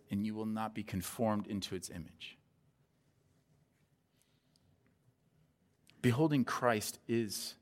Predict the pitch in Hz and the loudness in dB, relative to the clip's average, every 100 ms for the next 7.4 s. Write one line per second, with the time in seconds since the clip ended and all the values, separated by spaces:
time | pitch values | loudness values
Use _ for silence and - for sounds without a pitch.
0 | _ _ _ _ - 104 110 117 120 113 | _ _ _ _ -4 0 2 4 6 6
1 | 101 - 110 110 104 92 - 98 78 - | 2 0 0 0 -2 -6 -6 -10 -12 -16
2 | - _ _ _ _ _ _ _ _ _ | -18 _ _ _ _ _ _ _ _ _
3 | _ _ _ _ _ _ _ _ _ _ | _ _ _ _ _ _ _ _ _ _
4 | - - 107 156 160 123 127 143 160 143 | -12 2 6 10 8 6 4 4 6 6
5 | 123 - 107 120 120 113 104 110 131 120 | 4 4 4 4 4 0 2 6 8 8
6 | 110 98 113 101 - 123 120 110 101 - | 4 0 -4 -4 -4 0 2 2 0 -4
7 | - 123 123 | -2 2 4